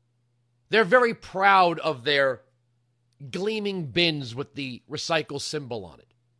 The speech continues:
It's the same people who went out and bought, I'm just gonna be honest, the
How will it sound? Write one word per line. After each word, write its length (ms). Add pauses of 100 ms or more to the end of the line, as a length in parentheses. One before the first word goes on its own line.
(800)
It's 160
the 100
same 460
people 600
who 200
went 240
out 160
and 80
bought, 160 (520)
I'm 220
just 160
gonna 160
be 220
honest, 400 (580)
the 400